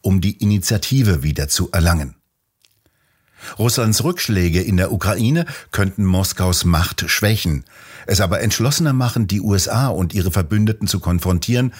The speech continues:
und nukleare Drohungen auszusprechen, sagte Generalleutnant Scott Berrier, Direktor des U-S-Verteidigungsministeriums, bei der Anhörung vor den Senatoren.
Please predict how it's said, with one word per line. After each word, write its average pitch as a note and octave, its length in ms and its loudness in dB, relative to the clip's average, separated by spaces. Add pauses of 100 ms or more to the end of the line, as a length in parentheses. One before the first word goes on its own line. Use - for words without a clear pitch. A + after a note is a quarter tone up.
(380)
und G2+ 300 0
nukleare F#2+ 680 0
Drohungen G#2 580 -2
auszusprechen, D#2 840 -2 (220)
sagte E2 380 0
Generalleutnant F2+ 1000 0
Scott - 420 -4
Berrier, F#2 540 0 (340)
Direktor E2 580 0
des E2 240 0
U-S-Verteidigungsministeriums, D#2+ 1600 0 (340)
bei D2+ 160 0
der D2+ 180 0
Anhörung D2+ 420 0
vor D2 260 -2
den D2+ 220 0
Senatoren. F2 800 0